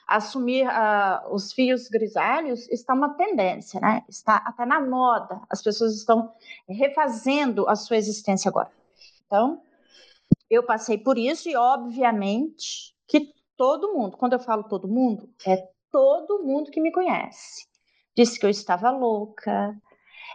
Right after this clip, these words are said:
E a, o que eu mais ouvi das minhas amigas, "Você vai ficar velha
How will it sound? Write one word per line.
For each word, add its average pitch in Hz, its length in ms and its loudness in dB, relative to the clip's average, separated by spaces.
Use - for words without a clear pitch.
E 233 1000 0
a, 226 360 0
o 254 100 0
que 330 120 -2
eu 285 40 2
mais 381 260 0
ouvi 330 160 0
das 285 240 -2
minhas 262 300 0
amigas, - 880 -6
"Você 208 420 0
vai 208 120 0
ficar 220 400 -4
velha 175 600 -2